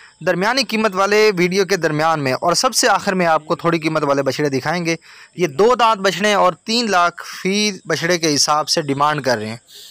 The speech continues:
अब जी, ये स्टार्ट वाला ब्लैक बछड़ा है, तो इसके हल्के सींग है।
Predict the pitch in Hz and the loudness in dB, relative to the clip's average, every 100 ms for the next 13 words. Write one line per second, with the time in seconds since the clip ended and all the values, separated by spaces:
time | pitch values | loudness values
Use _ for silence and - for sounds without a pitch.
0 | - - - - 185 185 185 160 185 - | -16 -16 -18 -6 -2 0 0 0 0 2
1 | 190 190 190 196 175 156 180 190 180 190 | 2 2 2 0 0 0 0 -2 0 0
2 | 180 170 160 151 175 170 180 180 190 | 0 -2 -2 -4 -2 -2 -2 -2 -2